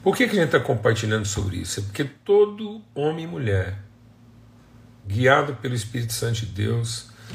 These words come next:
se liquefaz, se liquidifica. Todo homem e mulher guiado pelo Espírito de Deus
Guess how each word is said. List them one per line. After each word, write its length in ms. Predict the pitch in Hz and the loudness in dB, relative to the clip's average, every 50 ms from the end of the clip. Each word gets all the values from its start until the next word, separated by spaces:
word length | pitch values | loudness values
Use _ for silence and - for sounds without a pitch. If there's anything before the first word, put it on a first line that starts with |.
| - - - | -14 -14 -12
se 400 | - - - - - - 147 143 | -6 -4 -4 -2 -2 0 0 2
liquefaz, 1300 | 135 135 135 151 151 - - 123 104 101 - - 113 101 95 82 - - - - - - - - - - - - - - - - - - - - - - - - - - - - - - - - - - - - - - - - - - - - - - - - | 2 4 2 2 0 2 2 2 2 2 -2 -4 -6 -6 -6 -8 -10 -10 -10 -12 -12 -12 -14 -14 -16 -18 -20 -20 -20 -20 -20 -20 -20 -20 -20 -20 -20 -20 -20 -20 -20 -20 -20 -20 -20 -20 -20 -20 -20 -20 -20 -20 -20 -20 -20 -20 -20 -18 -18 -18 -18 -18 -18 -10
se 340 | - - - - - 143 143 | -6 -4 -2 2 4 4 4
liquidifica. 1200 | 143 143 143 156 147 - - 156 139 113 113 98 101 - - 110 104 101 101 - - 87 90 - - - - - - - - - - - - - - - - - - - - - - - - - - - - - - - - - - - - - - - - - - - - - - - - - - - - - - - - - - - - - - - - - - - - - - - - - - - - - - - - - - - _ _ | 4 4 2 2 0 2 0 0 2 4 2 2 2 0 0 -2 -2 -2 -4 -4 -6 -6 -10 -12 -14 -20 -20 -20 -20 -20 -20 -20 -20 -20 -20 -20 -20 -20 -20 -20 -20 -20 -20 -20 -20 -20 -20 -20 -20 -20 -20 -20 -20 -20 -20 -20 -20 -20 -20 -20 -20 -20 -18 -20 -18 -20 -20 -20 -20 -20 -20 -20 -18 -18 -18 -18 -18 -18 -18 -18 -18 -18 -18 -18 -16 -16 -16 -16 -14 -14 -12 -12 -10 -10 -10 -10 -10 -8 -8 -8 -10 -10 -10 -12 -14 -16 _ _
Todo 280 | - 214 233 220 202 | 6 6 6 6 4
homem 320 | 175 175 180 185 180 170 165 | 4 4 4 4 2 2 0
e 20 | |
mulher 640 | 160 147 135 120 117 127 139 151 160 160 147 131 110 | 2 2 2 2 4 4 4 4 4 2 2 0 -2
guiado 460 | 107 120 123 127 135 143 139 127 120 | -4 -4 -2 0 2 2 2 0 -2
pelo 160 | - - 120 | -4 -4 -4
Espírito 320 | 117 110 - - 120 117 98 | -4 -4 -4 -2 -4 -2 -2
de 80 | 104 | -2
Deus 680 | 98 98 - 113 123 139 143 127 - - - - - | -4 -2 -2 0 2 2 0 0 -4 -6 -6 -10 -20